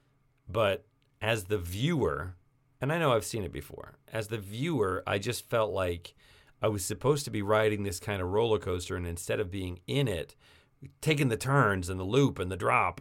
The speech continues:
I was outside watching someone, watching the, you know, like, third party watching the roller coaster, and I thought, "That's a really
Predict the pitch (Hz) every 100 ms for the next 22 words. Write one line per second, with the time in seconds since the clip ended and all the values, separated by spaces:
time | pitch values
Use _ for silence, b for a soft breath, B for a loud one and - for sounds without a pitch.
0 | - 101 117 110 90 - 104 135 - 120
1 | 117 101 110 117 113 107 - 113 113 110
2 | - 110 104 117 120 104 98 - - 110
3 | 127 117 101 92 - _ _ _ _ _
4 | _ _ _ _ _ _ _ - 123 131
5 | 110 - 127 117 127 98 104 104 101 101
6 | 123 107 90 87 - 92 92 90 95 120
7 | 151 156 123 107 107 107 107 107